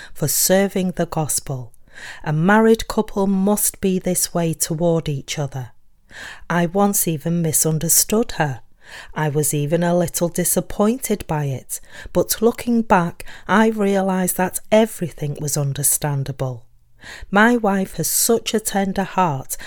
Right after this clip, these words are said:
that her heart aches when she sees a brother or a sister dying because of his or her weaknesses and fragile faith. Hence, she sided with them with an empathetic heart, stepping in their shoes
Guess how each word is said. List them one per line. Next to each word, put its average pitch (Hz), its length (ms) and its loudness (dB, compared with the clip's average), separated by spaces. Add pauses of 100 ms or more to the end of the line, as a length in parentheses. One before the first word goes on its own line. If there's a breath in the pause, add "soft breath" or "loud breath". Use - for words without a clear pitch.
(120 loud breath)
that - 240 -2
her 220 260 4
heart 214 400 2 (120)
aches 214 480 0 (220 loud breath)
when 165 160 0
she - 160 -4
sees 160 340 -2
a 156 80 -2
brother 190 540 2
or 208 260 4
a 208 60 2
sister - 500 0
dying 170 600 0 (260 loud breath)
because 160 380 -2
of 147 140 -4
his 202 360 2 (260 loud breath)
or 147 260 2
her 196 340 4
weaknesses 147 840 -2 (240 loud breath)
and 151 220 -2
fragile 170 640 0
faith. 143 400 -4 (720 loud breath)
Hence, 226 420 2 (180 loud breath)
she 214 240 -2
sided 208 720 2
with 147 140 -4
them 143 240 -2
with 151 180 0
an 165 80 2
empathetic 185 920 -2
heart, 147 440 -4 (220 loud breath)
stepping 214 640 2
in 196 200 2
their 196 260 2
shoes 139 500 -4